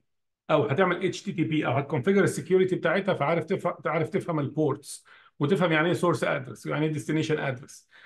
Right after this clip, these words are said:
هد-، هندي لك بلوك بتاع اي بي ادرسز ونقول لك قسمه، انت عندك في، آه، تير للابلكيشن، في تير لل-، للويب،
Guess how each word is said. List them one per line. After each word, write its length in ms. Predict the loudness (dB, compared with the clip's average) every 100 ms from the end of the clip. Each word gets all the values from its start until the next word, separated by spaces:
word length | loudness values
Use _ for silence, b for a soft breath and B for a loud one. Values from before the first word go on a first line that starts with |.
| b
هد-، 300 | -4 -4 -4 -2
هندي 320 | 2 2 4
لك 140 | 4
بلوك 440 | 4 4 4 2 -4
بتاع 340 | -2 0 0
اي 120 | -2
بي 240 | 0 0 0
ادرسز 380 | 0 0 -2 -2
ونقول 180 | 0
لك 120 | 0 0
قسمه، 480 | -4 0 0 0 -8 -8
انت 140 | -4
عندك 480 | 0 0 0 -2 -6 b b b _
في، 500 | 0 2 2 0 -2
آه، 240 | 2 2 2
تير 320 | 0 2 4
للابلكيشن، 840 | 4 2 -2 -2 0 2 2 -2
في 200 | -2 -4
تير 280 | -4 0 2
لل-، 340 | 2 2 0 -2
للويب، 600 | 0 2 2 2 0